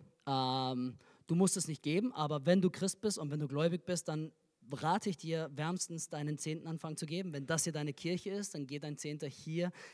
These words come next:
in die Passion Church. Weil Gott es so gesagt hat und weil Gott gesagt hat, beraube mich nicht der Möglichkeit, dich zu segnen.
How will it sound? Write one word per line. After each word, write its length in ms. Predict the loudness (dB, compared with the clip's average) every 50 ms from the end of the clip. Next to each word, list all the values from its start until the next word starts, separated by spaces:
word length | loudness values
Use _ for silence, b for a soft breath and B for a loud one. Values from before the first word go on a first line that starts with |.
| B
in 120 | B -2 -2
die 60 | 2
Passion 300 | 2 2 0 0 -2 -6
Church. 460 | -8 -8 -10 -10 -10 -12 -12 -14 -16 b b b b b b b b b b b b b b b b b
Weil 140 | 6 6 6
Gott 160 | 8 8 6
es 100 | 6 6
so 80 | 2 2
gesagt 380 | 2 2 2 2 2 2 2 0
hat 100 | 0 2
und 100 | 2 2
weil 120 | 2 4
Gott 220 | 4 4 2 2
gesagt 360 | 2 -2 0 0 0 -2 -2 -4
hat, 120 | -4 -4 -4 B B B B B B B B _ -4
beraube 440 | -4 0 4 6 8 8 8 6 4
mich 180 | 2 0 0
nicht 360 | 0 0 0 0 -2 -4 -4
der 80 | -2 0
Möglichkeit, 760 | 2 2 0 0 -2 -6 -6 -4 -4 -4 -4 -4 -6 -6 -6
dich 120 | -4 -2
zu 100 | 0 2
segnen. 420 | 6 6 6 6 4 -2 -6 -8